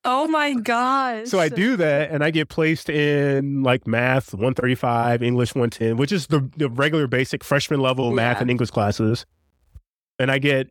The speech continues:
Speaker 2: a jacked up schedule made that same, like, di-, morning. Meanwhile, my
Speaker 1: Oh my
Speaker 2: family's
Speaker 1: God.
Speaker 2: moving me into Freddie, the, the dorms at Missouri
Speaker 1: Yeah.
Speaker 2: State, while I'm taking the test. I get done. I go back to Freddie to get my room key. They've set up my room. They're, they're already on the road back to Saint Louis.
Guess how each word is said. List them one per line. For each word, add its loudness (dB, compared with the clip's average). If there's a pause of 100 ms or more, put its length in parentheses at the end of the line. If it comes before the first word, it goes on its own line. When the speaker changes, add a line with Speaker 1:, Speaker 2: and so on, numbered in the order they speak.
Speaker 2:
a 2
jacked -4
up -2
schedule 0
made 0 (140)
that 0
same, 0
like, 0 (180)
di-, 2
morning. -2 (460)
Meanwhile, 0
my 0
Speaker 1:
Oh 0
my -8
Speaker 2:
family's 0
Speaker 1:
God. 0
Speaker 2:
moving 0
me 0
into -2
Freddie, 0 (220)
the, 4
the -2
dorms 2
at 0
Missouri 0
Speaker 1:
Yeah. 0
Speaker 2:
State, 0 (480)
while -2
I'm -2
taking 0
the -4
test. -2 (260)
I 0
get -2
done. 0
I -2
go 0
back -2
to -6
Freddie 0
to -6
get -2
my 0
room 0
key. 0 (300)
They've -2
set -2
up 0
my 0
room. 0
They're, 0
they're -2
already 0
on 0
the -2
road 0
back 0
to -12
Saint -2
Louis. -2